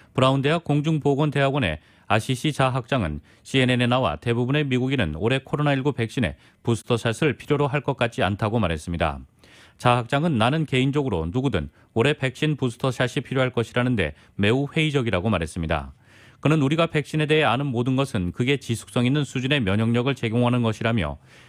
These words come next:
영원히 아마 그렇지는 않을 것이고 언젠가는 부스터샷이 필요할 것이라고 밝혔습니다. 자 학장은 이어 우리 중 많은 이가 내년에는 그게 필요할지도 모른다며 우리는 모르고 우리는 이를 면밀히 추적할 것이라고 덧붙였습니다. 앤서니 파우치 국립 알레르기 전염병 연구소 소장은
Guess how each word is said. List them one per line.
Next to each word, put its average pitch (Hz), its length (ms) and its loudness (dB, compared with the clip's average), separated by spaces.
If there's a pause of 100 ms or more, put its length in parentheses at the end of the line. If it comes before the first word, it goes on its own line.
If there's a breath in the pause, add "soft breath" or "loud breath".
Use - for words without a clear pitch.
(160 soft breath)
영원히 120 480 2
아마 120 240 2
그렇지는 131 480 -2
않을 107 200 2
것이고 92 440 -4 (180 soft breath)
언젠가는 117 500 2
부스터샷이 131 680 -2
필요할 143 240 0
것이라고 117 480 -2
밝혔습니다. 82 640 -4 (640 loud breath)
자 117 160 4
학장은 143 340 0
이어 160 140 2
우리 139 200 0
중 143 220 0
많은 123 300 2
이가 98 240 -2
내년에는 117 500 0
그게 131 240 0
필요할지도 135 480 -2
모른다며 107 540 0 (320 soft breath)
우리는 143 260 4
모르고 107 540 0
우리는 123 340 0
이를 135 240 2
면밀히 113 440 2
추적할 - 440 -2
것이라고 101 400 -2
덧붙였습니다. 85 720 -4 (640 soft breath)
앤서니 151 320 2
파우치 160 360 0
국립 156 340 0
알레르기 139 420 0
전염병 131 440 0
연구소 120 400 0
소장은 107 500 -2